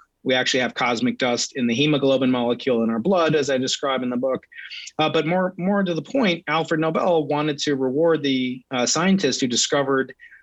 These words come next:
the greatest, uh, invention or discovery. And it was right around the turn of the century when, uh, uh, he died in eighteen ninety-six. And that was right when the X-ray machine was invented by William Röntgen in eighteen ninety-five,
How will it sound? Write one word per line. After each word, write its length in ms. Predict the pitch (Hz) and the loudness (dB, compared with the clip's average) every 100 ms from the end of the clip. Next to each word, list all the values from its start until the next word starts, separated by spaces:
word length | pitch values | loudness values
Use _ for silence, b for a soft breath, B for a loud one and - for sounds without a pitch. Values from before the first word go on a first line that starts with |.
| _ | _
the 80 | 127 | -2
greatest, 600 | 123 131 131 123 - - 135 | 2 2 4 2 0 -4 -4
uh, 280 | 120 117 - 131 | -2 -2 -4 -2
invention 560 | 123 147 254 - 135 | 0 2 0 2 0
or 80 | 127 | 0
discovery. 640 | 135 - 131 135 127 131 - B B _ | -2 -2 -2 0 0 -2 -6 B B _
And 100 | 143 | 0
it 40 | 143 | 0
was 160 | 143 | 2
right 180 | 147 170 | 0 0
around 220 | 165 147 | 0 0
the 80 | 139 | -2
turn 200 | - 147 | -4 -4
of 60 | 135 | -2
the 80 | 123 | -2
century 440 | 196 202 190 143 | 0 0 2 2
when, 240 | 127 123 123 | 2 -2 -2
uh, 40 | 120 | -2
uh, 360 | 123 123 117 113 - | 0 0 0 -2 -2
he 140 | - | -2
died 280 | 123 123 120 | 0 2 2
in 100 | 113 | 2
eighteen 280 | 117 113 117 | 2 2 2
ninety-six. 720 | 110 110 - 107 - - - _ B B _ | 2 2 2 2 0 -2 -6 _ B B _
And 300 | 139 127 123 | -2 0 2
that 160 | 127 131 | 2 2
was 180 | 135 120 | 2 0
right 280 | 123 139 143 | 0 0 0
when 300 | 131 123 120 | -2 0 0
the 200 | 120 117 | 0 -2
X-ray 340 | 190 196 165 | -2 0 0
machine 520 | 131 120 - 117 113 110 | 0 0 0 0 0 0
was 200 | 107 117 | -2 0
invented 520 | 127 208 277 92 - _ b b _ - | 2 2 0 -4 -6 _ b b _ -4
by 220 | 120 117 | 0 2
William 320 | 117 127 120 | 2 2 2
Röntgen 580 | 123 180 214 139 127 127 - | 2 0 0 0 0 -2 -2
in 340 | 123 117 117 113 | 0 4 4 2
eighteen 280 | 123 123 131 | 0 0 2
ninety-five, 800 | 123 117 113 180 170 127 123 120 | 2 2 0 0 2 2 0 -2